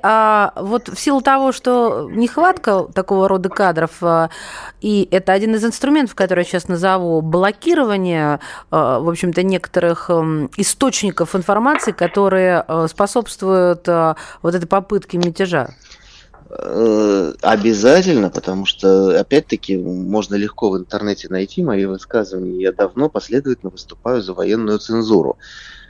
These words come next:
Speaker 2: Мы здесь уже переживали в Запорожской области и в Херсонской эти бесконечные, в кавычках, там, прорывы, э, з-, якобы заходы там В С У в те или иные населённые пункты и иную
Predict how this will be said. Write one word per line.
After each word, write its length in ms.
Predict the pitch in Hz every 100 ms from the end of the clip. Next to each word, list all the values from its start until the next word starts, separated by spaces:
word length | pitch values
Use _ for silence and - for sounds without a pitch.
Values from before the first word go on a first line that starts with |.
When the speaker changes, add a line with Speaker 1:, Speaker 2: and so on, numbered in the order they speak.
| -
Speaker 2:
Мы 200 | - 120 120
здесь 420 | 104 107 156 151
уже 520 | 127 131 123 82 85 - - - - -
переживали 840 | 131 143 156 185 139 98 107 131 - - - - -
в 60 |
Запорожской 640 | 107 117 113 123 151 - 139
области 360 | 135 120 -
и 60 | 104
в 40 |
Херсонской 600 | - 135 - 143 143 -
эти 100 | 104
бесконечные, 720 | 92 101 - 110 113 139 123 104
в 60 |
кавычках, 500 | - 104 113 - 98
там, 180 | - 98
прорывы, 840 | - 123 113 107 117 143 135 139 131 _ _ _ -
э, 420 | 98 98 98 95
з-, 420 | 90 92 78 95
якобы 400 | 117 113 107 104
заходы 540 | 95 117 - 139 107
там 220 | 98 95 92
В 100 | 101
С 140 | -
У 140 | 117
в 80 | 101
те 120 | -
или 120 | 110 104
иные 180 | 104
населённые 640 | 101 95 104 104 98 98 92
пункты 420 | 135 147 - 110
и 400 | - 101 95 92
иную 440 | 107 117 143 135